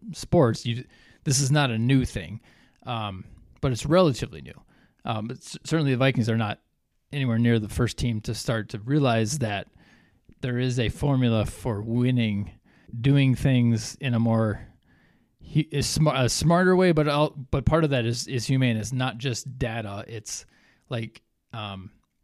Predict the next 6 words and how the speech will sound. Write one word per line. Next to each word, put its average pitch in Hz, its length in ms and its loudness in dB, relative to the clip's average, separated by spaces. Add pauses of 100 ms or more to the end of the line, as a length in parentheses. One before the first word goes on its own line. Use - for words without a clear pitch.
(560)
building 147 280 2
relationships 131 680 0
with 120 540 -4 (1120)
today's 131 380 2
player, 110 440 0
meaning 107 460 -6